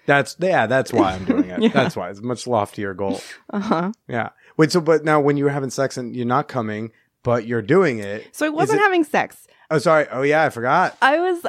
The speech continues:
Speaker 2: I, w-, I'm what I cons-, what I consider to be a late in life virgin. I was, like, twenty-three when I lost
Speaker 1: Mm.
Speaker 2: my virginity, and this was, like, my freshman year.
Speaker 1: Well, what were y'all
Speaker 2: Uh,
Speaker 1: doing then?
Speaker 2: Like, lots of, you know,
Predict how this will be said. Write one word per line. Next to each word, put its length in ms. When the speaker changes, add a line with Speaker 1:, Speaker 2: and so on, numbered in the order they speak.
Speaker 2:
I, 380
w-, 240
I'm 140
what 120
I 120
cons-, 340
what 180
I 160
consider 360
to 80
be 80
a 80
late 180
in 100
life 240
virgin. 580
I 140
was, 460
like, 240
twenty-three 840
when 140
I 60
lost 160
Speaker 1:
Mm. 80
Speaker 2:
my 80
virginity, 400
and 100
this 140
was, 100
like, 140
my 100
freshman 440
year. 280
Speaker 1:
Well, 100
what 160
were 120
y'all 240
Speaker 2:
Uh, 100
Speaker 1:
doing 320
then? 160
Speaker 2:
Like, 260
lots 560
of, 60
you 160
know, 260